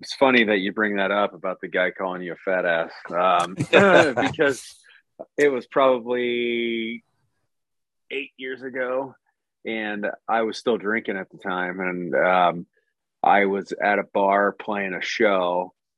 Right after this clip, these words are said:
Speaker 1: and this guy that I, I had no association really with whatsoever, just a, a girl I knew, her, it was her now husband. He comes up and he's like, "God damn, you got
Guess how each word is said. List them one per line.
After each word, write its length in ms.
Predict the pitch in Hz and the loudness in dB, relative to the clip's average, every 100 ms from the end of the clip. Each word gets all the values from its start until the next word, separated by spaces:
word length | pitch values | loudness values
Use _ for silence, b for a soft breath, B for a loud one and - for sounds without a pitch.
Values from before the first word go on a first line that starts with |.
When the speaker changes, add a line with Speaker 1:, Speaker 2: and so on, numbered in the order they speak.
| _ _ - | _ _ -8
Speaker 1:
and 380 | 98 98 95 90 | -6 -4 -4 -6
this 200 | 87 - | -6 0
guy 380 | 98 95 98 101 | 4 6 8 6
that 160 | 92 87 | 2 0
I, 140 | 95 | 0
I 580 | 90 - - - - 90 | -2 -10 -20 -18 -12 -10
had 100 | 87 | -10
no 420 | - 92 98 123 143 | -12 -6 2 6 6
association 840 | 131 135 120 - 113 113 - 107 | 8 6 6 4 4 4 0 -6
really 240 | 107 107 | -4 -2
with 260 | 107 107 107 | 0 0 0
whatsoever, 800 | - 110 - 107 101 101 101 98 | -2 -4 -2 -2 0 0 -2 -4
just 200 | 95 95 - | -4 -6 0
a, 240 | 95 90 - _ _ _ _ _ - | 0 0 -4 _ _ _ _ _ -2
a 280 | 92 87 90 113 - | 0 0 -4 -10 -6
girl 300 | 110 113 107 | 2 6 6
I 100 | 104 | 4
knew, 260 | 104 107 104 | 0 -4 -6
her, 300 | 87 104 92 | -2 0 2
it 60 | |
was 200 | 101 98 | 0 -4
her 360 | - 110 104 98 | -2 0 2 0
now 380 | 104 101 98 95 - | -2 -2 0 -2 -2
husband. 500 | 107 92 98 92 - _ _ - | -2 -2 -6 -8 -12 _ _ -8
He 80 | |
comes 260 | 117 123 104 | -2 -2 0
up 140 | 117 110 | 0 0
and 80 | 113 | -4
he's 100 | 104 | -4
like, 180 | 101 90 - | -4 -4 0
"God 220 | 135 127 - | 0 0 0
damn, 260 | 127 135 | 0 2
you 160 | 127 110 | 0 0
got 180 | 95 | 0